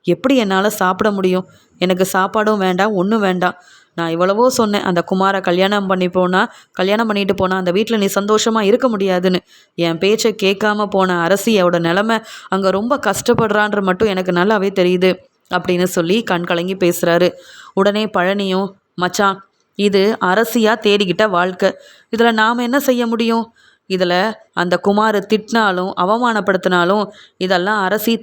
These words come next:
தாங்கிக்கணும். அப்பதான் நம்ம குடும்பத்தை பத்தின கொஞ்சமாவது அருமை பெருமை என்னன்னு அரசி புரிஞ்சுப்பா. நீங்க கவலைப்படாதீங்க, எல்லாம்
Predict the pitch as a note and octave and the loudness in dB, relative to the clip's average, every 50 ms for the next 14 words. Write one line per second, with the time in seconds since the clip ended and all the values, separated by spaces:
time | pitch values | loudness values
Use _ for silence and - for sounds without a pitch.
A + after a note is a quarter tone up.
0 | - G#3 G#3+ A#3+ B3+ C4 B3 - A3 F#3 - - _ _ _ _ _ _ - F#3 | 0 0 0 0 0 -4 -2 -2 -2 -4 -4 -6 _ _ _ _ _ _ -6 -6
1 | F3+ - G#3+ G3+ G3 F#3+ G3 A3+ A#3 G#3 G3+ F#3+ - G#3 G#3 A#3+ A#3+ B3 A#3+ A#3 | -4 -2 -2 0 2 2 2 0 0 -2 -4 -2 0 0 0 2 0 2 0 0
2 | G3+ - G#3 G3+ - G3+ G3+ G3 G3+ A#3 A#3 - - _ _ _ - G#3 G#3+ G#3+ | -2 -2 -4 -2 -2 0 0 2 0 0 -2 -6 -18 _ _ _ -2 -2 2 2
3 | B3 A#3 A3 G#3+ A3 A3 G#3+ A#3+ A#3 A3 - F3 F#3+ A3+ A#3+ A#3+ A3 F#3 G#3+ G#3 | 0 0 2 0 0 2 2 2 2 2 2 0 0 0 -2 -2 0 2 2 2
4 | A3+ A3+ A3+ G#3 G3+ G3 G3 G3+ G3+ G3 G#3+ A3 F#3+ E3+ F#3+ A3 G#3+ - A#3+ A#3 | 2 2 0 0 -2 -2 0 0 0 0 0 0 0 2 0 0 0 0 -2 0
5 | - A3+ C4 C4+ B3 B3+ G#3 - G#3 F#3 - - - _ _ _ _ _ F3+ F3+ | 2 0 0 2 0 -2 -2 0 -2 -2 -2 -6 -18 _ _ _ _ _ -2 0
6 | F#3 F3+ F3 - G3+ G3 A#3+ C#4 C#4+ C#4+ C4 A#3 G#3+ G3+ G3+ G3+ G3 G3 F#3+ F#3 | 0 0 0 0 0 2 2 2 2 2 0 0 0 0 0 2 4 2 2 2
7 | F#3 - - - F3 F3 F#3 G3 G3+ A3+ A3+ | -2 -10 -2 0 2 2 2 2 0 0 -2